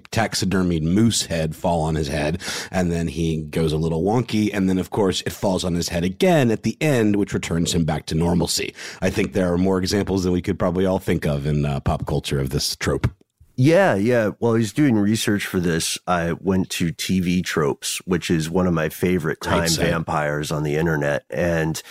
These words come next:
Speaker 2: this thing, uh, you, you can see their entry on what I'm calling a bonk on the head. Uh, but we're talking about this because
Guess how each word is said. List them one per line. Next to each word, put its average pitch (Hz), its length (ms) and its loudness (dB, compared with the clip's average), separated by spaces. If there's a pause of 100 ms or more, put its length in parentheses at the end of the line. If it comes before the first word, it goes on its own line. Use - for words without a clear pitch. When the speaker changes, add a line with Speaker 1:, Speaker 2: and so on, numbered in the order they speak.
(200)
Speaker 2:
this 101 380 0
thing, 87 420 0
uh, 85 300 0
you, 98 240 0
you 110 220 4
can 104 160 0
see 117 180 0
their 95 240 2
entry 85 460 0
on 78 400 -2
what 85 120 0
I'm 80 120 -2
calling 82 260 0
a 82 60 -2
bonk 101 360 0
on 92 140 0
the 90 120 -2
head. 98 280 -2 (320)
Uh, 135 320 2
but - 300 0 (260)
we're 139 160 0
talking 190 380 0
about 107 160 2
this 110 200 0
because 104 520 0